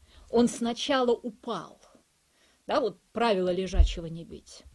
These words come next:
Потом его стали бить ножом. А, он сейчас в реанимации. Мы, конечно, понимаем, что это дальнейшая цепь в, а, дальнейшее звено в цепи нападений на активистов, на политиков,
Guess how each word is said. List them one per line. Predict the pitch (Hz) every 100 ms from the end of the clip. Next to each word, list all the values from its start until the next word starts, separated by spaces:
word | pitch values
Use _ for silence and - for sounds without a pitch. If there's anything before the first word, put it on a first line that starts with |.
| -
Потом | 185 - 269 339 330 _
его | 170 160 233 254 -
стали | - 170 175 180 -
бить | 175 - 175
ножом. | 170 - - - _ _ - - - - - - -
А, | 170 160 160
он | 202 196
сейчас | - - 175 -
в | 185
реанимации. | 175 180 160 143 - 254 320 370 - _
Мы, | 190 185
конечно, | 208 190 185 196
понимаем, | 180 185 190 190 175 160
что | 160 - - 165
это | 156 - 165 165 147 170
дальнейшая | 175 180 190 202 175 170 - 151
цепь | - - 180 165 - - -
в, | 175 165 156 - - - - - _
а, | 170 - 165 160
дальнейшее | 160 208 233 202 190
звено | 170 185 190
в | 170
цепи | - 170 190
нападений | 160 160 165 160 180 147 143 143
на | 156 151 143 156 _ _ _
активистов, | 170 - - 170 202 208 - 170 - 160
на | 160 156 151
политиков, | - 160 190 208 208 - 151